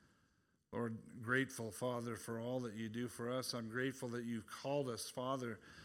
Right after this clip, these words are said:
to a harvest here in North Idaho.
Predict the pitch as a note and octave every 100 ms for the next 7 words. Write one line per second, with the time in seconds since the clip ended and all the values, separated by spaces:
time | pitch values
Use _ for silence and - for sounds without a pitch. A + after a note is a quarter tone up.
0 | - - - C#3 C#3 B2+ G#2 - C#3 B2+
1 | - C3+ C3 A2+ A2 - - - - -
2 | - - - C3 B2 B2 - A2 B2+ B2+
3 | A2+ G#2+ C3+ B2 G#2 A#2+ A#2 A#2 G2+